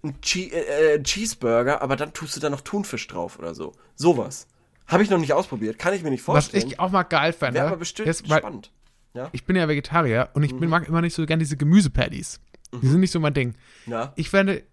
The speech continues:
Speaker 2: es gibt auch einen Halloumi-Burger, aber mal so den Cheeseburger neu gedacht. Den
Speaker 1: Mhm.
Speaker 2: mal neu gedacht.
Speaker 1: Mhm.
Speaker 2: Der einfach wirklich nur aus Cheese besteht.
Speaker 1: <laughs>
Speaker 2: Also wirklich
Speaker 1: Ekelhaft,
Speaker 2: einfach so
Speaker 1: ja.
Speaker 2: quasi
Speaker 1: Ja, ja,
Speaker 2: so, so,
Speaker 1: ekelhaft,
Speaker 2: so
Speaker 1: ja.
Speaker 2: mehr, so fünf Scheiben von diesem,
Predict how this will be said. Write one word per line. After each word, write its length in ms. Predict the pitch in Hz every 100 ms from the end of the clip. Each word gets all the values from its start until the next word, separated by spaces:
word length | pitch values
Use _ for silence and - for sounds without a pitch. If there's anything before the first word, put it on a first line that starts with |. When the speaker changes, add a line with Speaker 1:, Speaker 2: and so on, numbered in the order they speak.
| _ _ -
Speaker 2:
es 120 | -
gibt 260 | 220 - -
auch 160 | 160
einen 100 | 160 143
Halloumi-Burger, 880 | 143 190 220 196 196 202 240 254 - _ - -
aber 260 | 143 185 - _ _ _
mal 280 | 147 143 143
so 180 | 147 139
den 120 | 135
Cheeseburger 560 | - 233 - 147 135 131
neu 240 | 139 180
gedacht. 500 | 143 - - - - - - -
Den 80 | 135
Speaker 1:
Mhm. 60 |
Speaker 2:
mal 120 | 135
neu 200 | 127 160
gedacht. 360 | 180 - - - - -
Speaker 1:
Mhm. 260 | 113 127 139
Speaker 2:
Der 120 | 131 117
einfach 200 | 127 -
wirklich 400 | 160 214 175 -
nur 140 | 202
aus 160 | 131 -
Cheese 300 | - 208 202
besteht. 520 | - - 127 113 - -
Speaker 1:
<laughs> 960 | - - - - _ _ _ _ -
Speaker 2:
Also 200 | 147 156
wirklich 300 | 208 226 220 - -
Speaker 1:
Ekelhaft, 200 | 143 160
Speaker 2:
einfach 160 | 202 208
so 160 | 208
Speaker 1:
ja. 60 | -
Speaker 2:
quasi 400 | 190 190 202 196 _ _
Speaker 1:
Ja, 160 | 113 120
ja, 80 | 120
Speaker 2:
so, 160 | 175
so, 160 | 151 175
Speaker 1:
ekelhaft, 140 | 151
Speaker 2:
so 60 | 160
Speaker 1:
ja. 60 |
Speaker 2:
mehr, 200 | 180 190 -
so 140 | - 190
fünf 440 | - - 254 247
Scheiben 380 | - 196 180 190
von 180 | - 180
diesem, 360 | 175 160 165